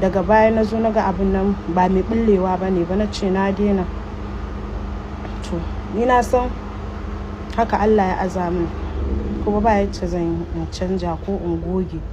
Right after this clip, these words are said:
ko in sanadin ɓatan abun nan, amma ina addu'a. Kuma masoyana suna min addu'a, kuma na san Allah maji roƙon bawa ne.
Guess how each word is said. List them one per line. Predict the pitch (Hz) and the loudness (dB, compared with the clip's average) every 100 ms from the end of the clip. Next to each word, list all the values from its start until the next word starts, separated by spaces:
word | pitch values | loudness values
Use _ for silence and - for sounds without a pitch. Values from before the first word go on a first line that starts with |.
| - - - - - | -6 -6 -6 -8 0
ko | 214 | 2
in | 180 180 175 170 - | 2 2 0 -2 -8
sanadin | - 196 190 180 175 190 | -4 0 0 0 -2 -4
ɓatan | 196 185 170 | -4 -4 -4
abun | 165 170 165 | -4 -4 -4
nan, | 160 - - | -4 -6 -4
amma | 170 180 190 | -2 -2 -2
ina | 208 202 185 | -2 -2 -4
addu'a. | 165 - 180 - - - - - - - - - - - - - - - | -6 -6 -8 -8 -10 -10 -10 -8 -8 -8 -10 -12 -12 -12 -12 -12 -10 -4
Kuma | 202 202 | 0 2
masoyana | 214 - 196 185 180 | 0 -2 -4 -2 -4
suna | 175 - 196 180 | -4 -2 -2 0
min | 175 170 | -2 -2
addu'a, | 160 156 - 175 160 - | -4 -6 -6 -6 -8 -6
kuma | 196 202 | -2 0
na | 202 196 | 0 -2
san | - 196 | -4 -6
Allah | - 202 190 170 | -2 -2 0 0
maji | 175 180 208 190 196 | -2 2 2 2 0
roƙon | 175 165 175 175 | -2 -4 -6 -2
bawa | 185 180 165 | -2 -2 -2
ne. | 165 | -6